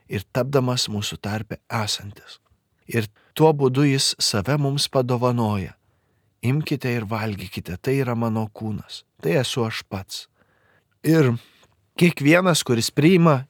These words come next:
Jėzų Eucharistijoje, tampa viena su juo. Jėzaus malda, pirmųjų šventųjų mišių, paskutinės vakarienės maldos, kurią evangelistas Jonas aprašė,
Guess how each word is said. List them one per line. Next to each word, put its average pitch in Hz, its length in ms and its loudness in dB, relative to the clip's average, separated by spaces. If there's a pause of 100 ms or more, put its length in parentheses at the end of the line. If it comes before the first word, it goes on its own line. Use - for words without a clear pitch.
Jėzų 135 680 2
Eucharistijoje, 190 1000 0 (920)
tampa 131 520 0 (180)
viena 107 600 2
su - 200 -2
juo. 110 360 2 (460)
Jėzaus 110 540 2
malda, 110 560 4 (1160)
pirmųjų 120 640 4
šventųjų 117 520 4
mišių, 110 420 6 (560)
paskutinės 107 640 0
vakarienės 117 800 2 (640)
maldos, 110 800 0 (420)
kurią 107 320 0 (140)
evangelistas 117 720 2
Jonas 110 360 0
aprašė, 120 560 -2